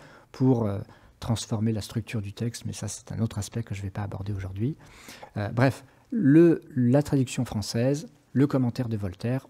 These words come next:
ont été des relais absolument indispensables et absolument, euh, euh, impressionnants, hein, pour expliquer le retentissement européen du livre du Beccaria. Alors,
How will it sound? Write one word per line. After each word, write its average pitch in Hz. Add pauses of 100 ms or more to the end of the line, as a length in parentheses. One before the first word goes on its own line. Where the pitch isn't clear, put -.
ont 127
été 123
des 117
relais 101
absolument 139
indispensables 113
et 101
absolument, 127
euh, 104 (640)
euh, 135 (160)
impressionnants, 117
hein, 117 (140)
pour - (140)
expliquer -
le 123
retentissement 107
européen 110 (320)
du 113
livre 110
du 101
Beccaria. 113 (1200)
Alors, 127